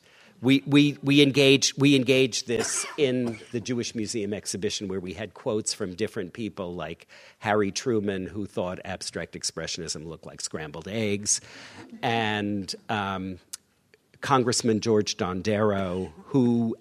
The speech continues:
actually felt that this was a communist plot. And that was in the early fifties,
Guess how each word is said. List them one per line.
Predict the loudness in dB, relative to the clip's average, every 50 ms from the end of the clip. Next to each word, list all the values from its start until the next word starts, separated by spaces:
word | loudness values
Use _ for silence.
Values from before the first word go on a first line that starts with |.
| _ 0
actually | 0 0 0 0 -4 -4 -4 -2 -2 -2 -4 -4 -6 -10
felt | -14 -10 -4 -2 -2 0 -2 -4 -8 -10 -10 -10 -10
that | -10 -12 -10
this | -6 -4 -4 -4 -4
was | -4 -8 -10
a | -12
communist | -12 -10 -10 -10 -10 -10 -12 -12 -8 -6 -4 -4 -4 -6
plot. | -8 -8 -8 -8 -10 -10 -10 -10 -10 -10 _ -20 -20 -20 -20 -20 -14 -8
And | -6 0 2
that | 2 2 4
was | 4 2 4
in | 2
the | 2 2 2 4
early | 4 4 4 4 0
fifties, | 0 0 0 0 0 -2 -6 -6 -6 -6 -6 -4 -4 -4 -4 -4 -6